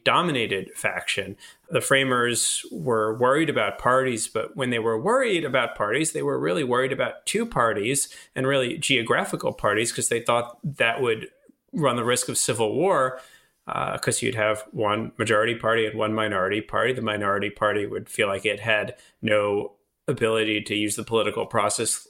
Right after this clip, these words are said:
legitimately, and you would descend into authoritarianism and violence.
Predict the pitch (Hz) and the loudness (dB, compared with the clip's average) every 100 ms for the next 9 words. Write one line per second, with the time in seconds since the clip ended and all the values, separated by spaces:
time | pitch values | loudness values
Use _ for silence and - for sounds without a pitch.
0 | - 135 110 110 98 95 110 110 160 - | -6 -2 2 0 0 -4 -2 -2 -2 -4
1 | - - 117 123 127 127 - 147 151 - | -20 -6 0 0 0 -2 -4 -2 -4 -6
2 | - 131 135 117 127 123 131 120 123 120 | -4 0 2 4 2 0 -2 0 2 2
3 | 120 123 127 127 127 127 123 120 117 175 | 2 0 0 0 -2 -2 -2 0 2 2
4 | 139 - - - - | 0 -4 -4 -4 -6